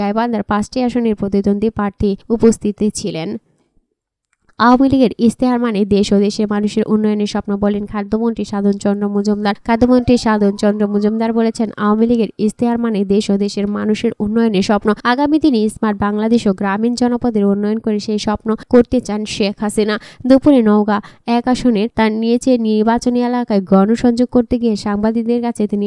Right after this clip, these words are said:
এসব কথা বলেন। মন্ত্রী আরও বলেন, বঙ্গবন্ধুর কন্যা শেখ হাসিনা কখনো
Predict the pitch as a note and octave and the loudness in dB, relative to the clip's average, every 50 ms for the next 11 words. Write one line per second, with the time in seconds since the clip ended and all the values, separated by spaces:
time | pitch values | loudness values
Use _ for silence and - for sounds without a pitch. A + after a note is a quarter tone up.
0 | G#3 G3+ - G3 G3+ - - G3 G3+ G#3+ G#3 G#3 G#3 G3+ - - - - - B3+ | -4 -4 -4 -4 -4 -4 -4 -6 -4 -2 -2 0 0 -2 -2 -6 -8 -2 0 2
1 | C4+ B3+ D4 D4 C#4+ C#4+ B3+ C4+ A#3 A3 B3 - B3+ C4 C#4 C4+ C4 C#4 C#4 C4+ | 2 4 4 4 4 4 4 2 0 -2 -4 0 4 6 6 6 6 6 4 6
2 | C4+ C4 B3+ C4 B3 - - G#3+ G#3+ G#3 G#3 G#3 G3+ - A#3 A3 A3 - - G#3 | 6 6 4 4 2 2 0 -2 -2 -2 -4 -4 -4 -2 -2 -2 -2 -2 -4 -6
3 | G3+ - G#3+ G#3+ A3 - G#3 G#3 - A3 G#3+ | -4 -4 -4 -2 0 0 0 0 2 2 2